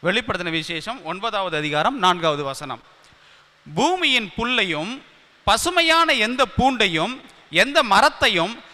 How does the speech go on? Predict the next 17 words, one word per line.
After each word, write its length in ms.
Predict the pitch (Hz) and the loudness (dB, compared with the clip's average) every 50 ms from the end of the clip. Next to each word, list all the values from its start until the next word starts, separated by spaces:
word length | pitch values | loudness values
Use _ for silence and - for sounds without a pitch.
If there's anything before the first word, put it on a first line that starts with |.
| - - - - - | -20 -14 -12 -2 2
சேதப்படுத்தாமல் 1300 | 214 247 294 311 320 294 - - - 214 196 196 - 214 190 180 170 160 151 151 160 180 202 220 214 220 - - - - - _ _ | 6 6 6 6 6 2 0 2 0 0 0 2 2 4 4 4 4 4 2 2 2 2 2 2 -2 -6 -12 -20 -20 -20 -20 _ _
தங்கள் 320 | 196 208 226 214 220 214 | 0 0 2 2 0 2
நெற்றிகளில் 800 | 214 247 247 - - 359 381 349 339 294 269 269 269 277 277 220 180 | 2 0 -2 0 2 2 2 4 4 4 4 4 4 2 0 -2 0
தேவனுடைய 520 | 196 233 262 294 311 294 285 277 269 240 | 4 4 6 4 4 2 0 2 0 0
முத்திரையை 500 | 226 233 233 - 254 240 233 214 202 190 - | 0 -2 0 0 2 4 4 4 2 2 2
தரித்திராத 840 | 208 196 233 277 - - 285 294 277 277 277 285 294 302 311 302 269 | 2 2 2 2 -2 0 0 4 4 6 6 6 4 4 4 2 2
மனுஷரை 580 | 226 202 208 233 247 220 - 262 254 233 214 | 2 2 2 0 0 2 2 2 2 2 0
மாத்திரம் 680 | 185 175 185 226 277 320 294 - - 294 277 269 262 214 - | 2 4 6 8 8 6 6 2 0 2 2 2 2 0 -2
சேதப்படுத்த 760 | 208 208 214 220 214 - 190 180 - - - 175 160 160 160 151 - - - - | -2 0 0 0 0 0 -2 -2 -2 -2 0 2 2 2 2 0 -4 -12 -20 -6
அவைகளுக்கு 640 | - - 170 196 262 277 247 226 202 175 - 262 269 | 0 0 2 2 2 2 2 0 0 -2 -2 -4 -6
உத்தரவு 440 | 202 190 - - 214 202 185 208 226 | -6 -6 -4 -4 -2 -2 -2 -2 -4
கொடுக்கப்பட்டது." 840 | - 185 175 180 175 180 - - 170 151 - 151 143 139 147 156 151 139 127 113 110 110 117 - _ _ _ _ _ _ _ _ _ _ _ _ _ _ _ _ _ | -4 -6 -6 -4 -4 -6 -4 -4 -6 -4 -4 -6 -4 -2 -2 -2 -2 -2 -4 -6 -10 -14 -18 -20 _ _ _ _ _ _ _ _ _ _ _ _ _ _ _ _ _
இங்க 220 | - 226 294 349 302 | -12 -8 -4 -2 0
ஒரு 120 | 262 220 | 0 0
வித்தியாசமான 600 | 208 208 - 233 220 185 - 185 170 170 180 175 | -2 -2 0 0 0 0 -2 -2 -2 -2 -2 -2
காரியம், 440 | - - 151 147 147 139 127 113 - - - - _ _ _ _ _ _ _ _ _ _ _ _ _ _ 147 | -2 -2 -4 -2 -2 -4 -6 -10 -12 -18 -20 -20 _ _ _ _ _ _ _ _ _ _ _ _ _ _ -4
தேவனுடைய 1000 | 160 208 262 311 349 349 330 294 269 247 226 226 220 208 220 240 214 180 175 190 | 0 2 4 4 4 2 2 2 2 0 0 0 0 2 2 4 4 4 4 2